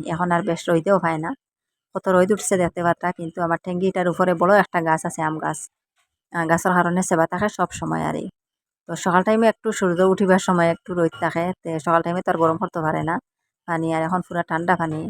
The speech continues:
আর ঠান্ডার সিজনও তো আইয়র, এখন আর পুরা গরম হইতো নাই। তো অনেকদিন আগে খুব গরম হইতো, এই ট্যাঙ্কির পানিটা গরম হইতো, খাইতে পারছি না আরই। এরপরে তাড়াহুড়া করি আমি কলটা দিছি, এখন দেখি কল দিয়া পানি আর পুরা মতে খাইতে পারি আর না। এ, এই ট্যাঙ্কির পানিও খাবা যায় এখন আর এই ঠান্ডার কারণে,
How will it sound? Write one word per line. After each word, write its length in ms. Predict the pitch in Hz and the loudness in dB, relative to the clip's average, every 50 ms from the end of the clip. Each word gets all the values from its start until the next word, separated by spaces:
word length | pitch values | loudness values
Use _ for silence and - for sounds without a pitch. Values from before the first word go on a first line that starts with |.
| 185 190 | -8 -6
আর 100 | - 156 156 | -6 -6 -6
ঠান্ডার 320 | - 165 170 170 185 180 | -4 -6 -2 0 0 0
সিজনও 360 | - - 175 160 170 170 170 | 0 -2 -2 -2 0 0 -2
তো 100 | 160 - 160 | -2 -2 -2
আইয়র, 280 | 151 151 156 165 170 170 | -2 -2 -2 -2 -2 -2
এখন 200 | 160 160 160 156 | -2 -4 -2 -2
আর 100 | 156 156 165 | -4 -4 -4
পুরা 180 | - 165 156 156 | -6 -6 -4 -4
গরম 240 | 156 151 151 156 160 | -2 -2 -2 -2 -4
হইতো 200 | 160 151 - 151 | -6 -6 -8 -8
নাই। 160 | 151 156 175 202 - _ _ _ _ _ _ _ _ - | -6 -6 -6 -8 -10 _ _ _ _ _ _ _ _ -6
তো 0 | 175 | -2
অনেকদিন 340 | 175 185 196 202 208 214 202 | 0 2 2 2 2 2 2
আগে 260 | 185 185 185 190 185 185 185 180 - - _ _ _ _ _ - 190 - | 2 2 2 2 0 0 0 -2 -4 -8 _ _ _ _ _ -14 -10 -2
খুব 160 | - 220 214 202 | 0 2 2 4
গরম 260 | - 190 170 170 170 175 | 4 4 4 4 4 0
হইতো, 320 | 170 160 156 - _ - 165 | 0 -2 -4 -6 _ -6 -4
এই 100 | 160 160 | -4 -4
ট্যাঙ্কির 300 | 156 175 170 165 185 180 | -4 -4 -6 -4 -4 -2
পানিটা 280 | 185 175 170 160 170 165 | -2 -2 -2 0 0 0
গরম 220 | 160 160 156 160 160 | 2 2 0 0 -2
হইতো, 240 | 160 156 - - 175 | -4 -4 -6 -6 -6
খাইতে 240 | 151 160 156 - 165 | -4 -4 -4 -4 -2
পারছি 280 | 165 165 156 - - 156 | -2 -2 -2 -4 -6 -6
না 120 | 151 147 147 | -6 -4 -4
আরই। 180 | 147 151 156 165 202 190 - | -4 -4 -6 -8 -10 -8 -6
এরপরে 340 | - 160 156 - 170 165 175 170 | -4 -4 -4 -6 -4 -4 -4 -4
তাড়াহুড়া 400 | - 165 160 160 170 170 165 165 | -2 -2 0 0 2 2 2 2
করি 160 | 160 175 175 165 | 2 2 0 0
আমি 140 | 165 160 165 | 0 -2 -4
কলটা 300 | - - 165 160 156 - 156 | -2 0 0 0 0 -2 -4
দিছি, 240 | 151 156 151 - - 175 | -4 -6 -8 -8 -6 -6
এখন 180 | 170 165 175 180 | -4 -2 -2 -2
দেখি 200 | 170 175 175 - 180 | -2 -4 -6 -4 0
কল 180 | 175 180 185 185 | 2 2 2 2
দিয়া 160 | 175 180 170 165 | 2 2 2 2
পানি 240 | - 165 160 165 170 170 | 2 -2 -4 -4 -2 -2
আর 100 | 165 156 | -2 -2
পুরা 180 | - 175 165 160 | -2 -2 -2 -2
মতে 160 | 165 170 175 170 | -2 -2 -4 -4
খাইতে 220 | 165 165 - 175 | -4 -4 -6 -4
পারি 180 | 175 185 175 - 160 | -4 -4 -2 -2 -4
আর 100 | 156 156 | -4 -4
না। 120 | 160 175 208 - _ _ _ _ _ _ _ _ _ - | -4 -4 -6 -8 _ _ _ _ _ _ _ _ _ -10
এ, 80 | - 165 156 156 156 156 156 156 - - _ _ _ _ - | -8 -6 -4 -4 -4 -6 -6 -8 -10 -12 _ _ _ _ -10
এই 140 | - 170 165 | -8 -8 -6
ট্যাঙ্কির 320 | - 190 185 175 202 196 | -6 -6 -6 -4 -2 0
পানিও 240 | 190 190 185 196 202 | 0 0 2 2 0
খাবা 200 | 190 185 185 180 196 | 0 4 4 6 6
যায় 180 | 185 202 180 170 | 6 6 6 6
এখন 160 | 170 180 175 | 4 2 2
আর 80 | 165 165 | 0 0
এই 80 | 165 165 | -2 -2
ঠান্ডার 360 | - 160 170 180 175 170 160 | -4 -4 0 2 2 2 4
কারণে, 340 | 165 160 160 160 160 165 170 | 2 2 0 0 -2 -4 -4